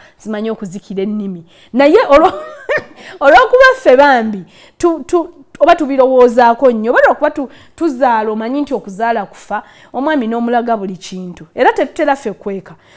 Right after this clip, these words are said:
Omukyala watandikira okweka, ng'omanya nti omwami, eh, waliwo ebitatambula bulungi. Naye ye n'akulaga nti azikweka, kati onoopulaningira ziriwa zakweka.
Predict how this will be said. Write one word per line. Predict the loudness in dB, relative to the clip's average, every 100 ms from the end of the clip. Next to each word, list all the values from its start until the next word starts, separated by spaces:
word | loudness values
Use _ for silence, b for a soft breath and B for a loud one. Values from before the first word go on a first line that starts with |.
| b
Omukyala | -8 -2 0 2
watandikira | 0 0 -6 -6 -2
okweka, | -2 -2 -6 -6 -10 -18 b b -6
ng'omanya | -4 -4 -4 -6
nti | -4 -4
omwami, | -2 0 0 2 0 -4 -6
eh, | -6 -6 -8 -6
waliwo | 0 0 4 2
ebitatambula | 2 -6 -12 -14 -10 -8 -8
bulungi. | -8 -8 -8 -12 -14 -20 b b -4
Naye | -2 0 0 -2
ye |
n'akulaga | -4 -6 -6 -8 -6 -8
nti | -8 -8
azikweka, | -8 -12 -12 -12 -10
kati | -8 -8
onoopulaningira | -8 -8 -8 -8 -8 -8
ziriwa | -8 -8 -8
zakweka. | -8 -10 -12 -14 -16 -18